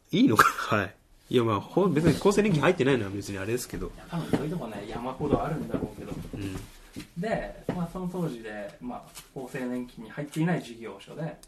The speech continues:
Speaker 1: はいはい。
Speaker 2: まあ、その時、俺がいた時に、厚生年金にようやく加入することになったと。
Speaker 1: はい。おうおう。
Speaker 2: 多分ね、こういうところは他にもあったはずだから大丈夫だと思う。
Speaker 1: ほうほうほう。このタイミングでじゃあ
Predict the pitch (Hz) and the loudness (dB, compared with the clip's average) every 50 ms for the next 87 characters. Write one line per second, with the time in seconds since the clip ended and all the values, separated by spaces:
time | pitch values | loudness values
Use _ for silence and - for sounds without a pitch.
0 | - - 110 101 98 101 95 95 95 104 110 - _ _ _ _ _ _ _ _ | -8 -6 -4 -4 -4 -6 -8 -8 -10 -12 -14 -18 _ _ _ _ _ _ _ _
1 | _ _ _ _ _ _ - _ _ - 165 160 147 - 160 156 160 - - 175 | _ _ _ _ _ _ -20 _ _ -4 -2 -2 -2 -2 -2 -2 -2 -2 -4 -6
2 | - - 175 175 175 170 156 151 - _ _ _ _ _ 147 147 151 156 160 151 | -4 -4 -4 -2 -2 -2 -4 -6 -10 _ _ _ _ _ -8 -4 -2 0 0 0
3 | 151 147 185 180 180 185 175 185 180 190 214 208 - - - - 139 135 117 107 | -2 -2 -4 -4 -4 -4 -2 -2 -2 0 0 0 -2 -2 -4 -4 -2 -2 0 0
4 | - 147 143 139 147 151 143 135 - - 120 117 123 143 135 - - - _ _ | 0 0 0 2 0 0 0 -2 -6 -10 -8 -6 -6 -6 -6 -6 -8 -14 _ _
5 | _ _ _ _ _ _ 127 127 131 131 131 - - - - - - - 127 127 | _ _ _ _ _ _ -4 -2 -2 -2 -2 -4 -6 -8 -6 -4 -2 0 2 2
6 | 127 120 120 - - 135 131 - 160 147 127 113 113 120 151 151 - - - - | 0 0 -2 -2 -2 -2 -2 -2 -2 -4 -4 -6 0 0 0 0 0 -4 -10 -12
7 | - - - - _ _ _ - - - - 143 120 110 117 262 240 180 147 - | -14 -16 -18 -20 _ _ _ -20 0 4 6 6 6 6 4 4 4 2 2 0
8 | - - 190 202 220 247 220 175 131 110 - 135 127 - 196 190 175 135 127 135 | -2 -4 -4 -2 -2 -2 -4 -2 -4 -4 -4 -6 -6 -4 0 0 0 0 0 -4
9 | 147 160 - - - _ - 120 - - 123 - - 120 - - - - - - | -6 -6 -8 -12 -10 _ -4 -2 -2 -2 -6 -6 -6 -10 -10 -10 -8 -10 -4 0
10 | - 123 107 87 - - 110 101 95 - - - 113 117 113 104 101 - - - | 2 2 2 2 -2 -4 -4 -6 -8 -8 -10 -14 -14 -12 -12 -12 -12 -16 -18 -18
11 | - - - - - 123 127 120 123 - - - - - 131 127 135 135 131 131 | -20 -20 -10 -4 0 0 0 0 -2 -6 -16 -18 -2 0 2 2 2 2 2 4
12 | 139 147 165 131 131 113 104 101 - | 6 6 6 6 6 4 4 0 -2